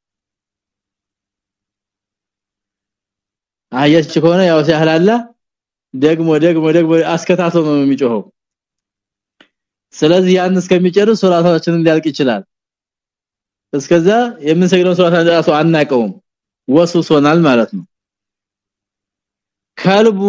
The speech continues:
ውሻው ኢማ አን የኩነ ሸ-፣ ሆ ሸይጣን ጃ ቢሱረቲ ከልብ፣ በ-፣ ውሽ-፣ ውሻ ሰይጣን ነው ብለውታል። ሰይጣን ደግሞ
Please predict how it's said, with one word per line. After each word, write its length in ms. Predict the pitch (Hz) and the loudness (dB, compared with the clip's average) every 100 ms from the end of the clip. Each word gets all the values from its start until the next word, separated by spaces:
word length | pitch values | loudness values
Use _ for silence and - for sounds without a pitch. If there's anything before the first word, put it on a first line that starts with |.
| 220 | 2
ውሻው 480 | 226 220 - 190 190 214 | 2 0 0 0 2 2
ኢማ 220 | 202 202 208 233 - | 2 0 0 -2 -4
አን 140 | 190 202 | -2 2
የኩነ 460 | 196 190 208 208 190 | 2 0 0 0 0
ሸ-፣ 360 | - - 185 185 185 | -4 -2 0 0 -2
ሆ 100 | 151 202 | -2 -2
ሸይጣን 640 | 180 - 185 180 202 233 254 226 | -4 -2 -2 -2 -2 0 -2 -4
ጃ 180 | 151 185 185 | -2 0 0
ቢሱረቲ 360 | 180 175 170 160 | -2 -2 -2 -2
ከልብ፣ 300 | 160 160 202 - _ _ _ _ _ _ _ _ _ _ _ _ _ _ _ _ | 0 0 0 -4 _ _ _ _ _ _ _ _ _ _ _ _ _ _ _ _
በ-፣ 1300 | 151 170 180 165 156 147 143 135 131 131 123 120 117 110 - _ _ _ 123 | 0 2 2 2 2 2 2 2 2 0 -2 -4 -6 -10 -16 _ _ _ -6
ውሽ-፣ 340 | 135 151 - - - _ _ _ _ _ _ _ _ _ _ - | -2 -4 -6 -20 -20 _ _ _ _ _ _ _ _ _ _ -4
ውሻ 380 | 139 160 - - 190 233 294 _ _ _ _ _ _ _ _ | 0 0 -2 -2 0 0 -4 _ _ _ _ _ _ _ _
ሰይጣን 440 | - 180 180 175 165 | -2 0 0 0 0
ነው 120 | 170 | 2
ብለውታል። 540 | 156 147 139 139 117 101 92 _ _ | 2 2 0 0 -2 -4 -10 _ _
ሰይጣን 480 | - 175 196 196 190 | -2 -2 0 -2 0
ደግሞ 200 | 185 214 | 0 2